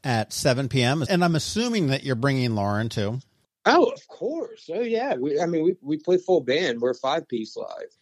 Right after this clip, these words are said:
Speaker 1: That's
Speaker 2: So.
Speaker 1: right. That's right. You never hear about Garfunkel playing alone. There's always gotta be Simon,
Speaker 2: <laughs>
Speaker 1: right? So, so we gotta have, gotta have Lauren and Ben there. Well, this has been great. This has been a lot of fun.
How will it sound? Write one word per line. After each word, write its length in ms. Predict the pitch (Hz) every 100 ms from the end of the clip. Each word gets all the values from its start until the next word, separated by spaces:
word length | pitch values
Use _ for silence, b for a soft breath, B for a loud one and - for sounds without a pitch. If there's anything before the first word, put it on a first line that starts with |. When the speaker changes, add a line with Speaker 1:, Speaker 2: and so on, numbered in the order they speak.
| _ - -
Speaker 1:
That's 140 | 120
Speaker 2:
So. 100 | 110
Speaker 1:
right. 100 | 110
That's 200 | 127 -
right. 300 | 139 123 113
You 100 | 113
never 200 | 117 147
hear 120 | 156
about 320 | 139 135 135 117
Garfunkel 480 | 139 143 113 101
playing 320 | 87 104 92 95
alone. 260 | 87 98
There's 160 | 101 95
always 160 | 120
gotta 200 | 113 139
be 80 | 131
Simon, 480 | 117 208 - 175 87
Speaker 2:
<laughs> 0 |
Speaker 1:
right? 320 | 90 123 143
So, 200 | - 131
so 160 | 117 131
we 80 | 127
gotta 200 | 143 135
have, 300 | 131 - -
gotta 200 | 143 147
have 180 | 147 123
Lauren 380 | 131 147 156
and 120 | 147 127
Ben 220 | 135 127
there. 140 | 107
Well, 140 | 98 139
this 200 | 311 247
has 140 | 185
been 180 | 139 120
great. 300 | 127 107 98
This 180 | 151 -
has 80 | 147
been 160 | 143
a 60 | 127
lot 180 | 123 120
of 120 | -
fun. 300 | 113 110